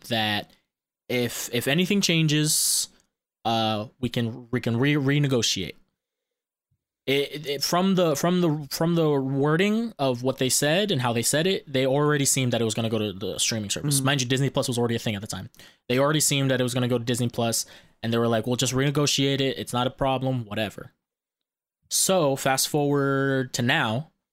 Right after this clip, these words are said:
Speaker 1: when the movie came out, Black Widow, um, it also goes to note that, uh, this seems like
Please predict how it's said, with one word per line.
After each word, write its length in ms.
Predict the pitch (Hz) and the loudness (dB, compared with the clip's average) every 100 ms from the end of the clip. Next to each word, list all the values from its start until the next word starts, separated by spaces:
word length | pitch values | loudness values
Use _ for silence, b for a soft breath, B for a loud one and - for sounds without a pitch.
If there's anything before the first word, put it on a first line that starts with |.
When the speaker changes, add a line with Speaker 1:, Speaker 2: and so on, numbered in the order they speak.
| - | -6
Speaker 1:
when 100 | 113 | -2
the 60 | |
movie 200 | 131 147 | 0 0
came 220 | 131 113 | 0 -4
out, 180 | 104 117 | -4 -6
Black 160 | 143 139 | -6 -4
Widow, 300 | 131 107 139 _ _ _ _ _ _ _ _ _ - | -2 -2 -8 _ _ _ _ _ _ _ _ _ -6
um, 380 | 101 95 92 - - | -4 -4 -10 -14 -2
it 120 | 175 | 0
also 320 | 220 196 160 | 2 2 0
goes 320 | 156 170 156 | 0 0 2
to 60 | 147 | 2
note 260 | 143 131 | 2 0
that, 720 | - 120 113 78 76 110 101 71 | 0 0 0 -2 -4 -4 -4 -4
uh, 220 | 110 104 | -4 -2
this 200 | 127 139 | -2 0
seems 320 | 151 143 131 | 2 0 0
like 460 | 131 117 - - | 0 0 -4 -16